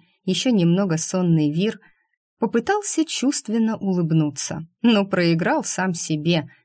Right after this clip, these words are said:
не сумев сдержать зевок. Его очки тут же съехали на кончик носа. Я фыркнула при виде этого горе-искусителя. "Может быть, чаю?" "Чаю".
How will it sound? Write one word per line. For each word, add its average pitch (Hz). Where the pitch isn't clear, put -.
не 185
сумев 196
сдержать 175
зевок. 165
Его 180
очки 180
тут 147
же 147
съехали 160
на 143
кончик 147
носа. 165
Я 185
фыркнула 165
при 151
виде 160
этого 156
горе-искусителя. 156
"Может 180
быть, 170
чаю?" 247
"Чаю". 135